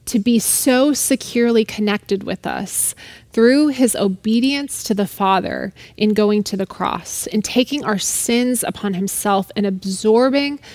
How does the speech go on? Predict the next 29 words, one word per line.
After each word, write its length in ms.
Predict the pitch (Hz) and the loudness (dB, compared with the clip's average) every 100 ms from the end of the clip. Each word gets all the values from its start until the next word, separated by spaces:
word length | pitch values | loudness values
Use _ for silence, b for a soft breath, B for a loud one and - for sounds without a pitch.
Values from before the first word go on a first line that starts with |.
| B - | B -8
the 80 | |
punishment 840 | - - - 240 262 - - 254 - | -8 -10 -6 -2 -2 -4 -6 -8 -2
and 160 | 214 | -2
judgment 420 | 196 - - 202 190 | 0 -2 -2 -4 -4
that 160 | 170 | -6
should 200 | - 208 | -4 -4
have 160 | 180 190 | -6 -8
come 260 | - 214 | -6 -6
to 220 | 208 - - | -6 -8 -8
us. 520 | - 180 - - - _ _ b b b b b b b b b b - | -8 -8 -10 -10 -14 _ _ b b b b b b b b b b 4
Through 240 | 254 294 | 6 8
his 220 | 269 302 | 6 4
obedience, 640 | - 202 214 214 233 233 - | 2 2 2 4 2 0 -4
through 160 | 196 | -4
his 180 | 170 180 | -4 -6
crushed 460 | - 175 175 - 196 | -8 -6 -6 -6 0
body, 560 | 220 233 240 247 254 B B B B B B _ - | 4 4 4 2 0 B B B B B B _ -12
the 200 | 190 220 | 4 4
way 300 | 208 240 294 | 6 6 6
has 240 | 262 285 | 6 2
been 240 | 247 226 196 | 2 2 2
made 380 | 180 - 113 - _ _ _ _ | 2 0 -6 -12 _ _ _ _
for 180 | - 220 | -6 0
us 220 | 208 190 | 0 0
to 80 | - | -2
have 440 | - - 285 294 202 | -4 2 4 4 2
life 380 | 180 - - - | 0 0 -4 -4
and 140 | 202 196 | -4 -2
also 600 | 208 214 - 180 - 196 | -2 -2 -2 -4 -4 -6